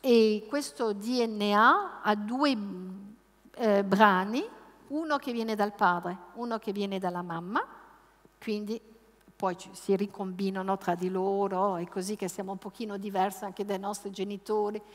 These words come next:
dai nostri fratelli, questa qui. Ma nella cellula ci sono delle piccole, diciamo,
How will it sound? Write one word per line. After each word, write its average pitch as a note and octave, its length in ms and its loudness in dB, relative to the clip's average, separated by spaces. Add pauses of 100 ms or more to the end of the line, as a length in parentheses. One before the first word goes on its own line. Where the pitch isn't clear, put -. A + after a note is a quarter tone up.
(140)
dai F#3 180 -2
nostri G3+ 340 -8
fratelli, G3 720 -2
questa F3 340 -10
qui. E3+ 180 -8 (580)
Ma C4 300 8 (120)
nella F#4+ 520 0
cellula A3 760 0
ci C#4+ 160 -8
sono E4+ 340 -8
delle A#3 300 -6
piccole, D4+ 1000 -4 (640)
diciamo, G#3+ 1040 2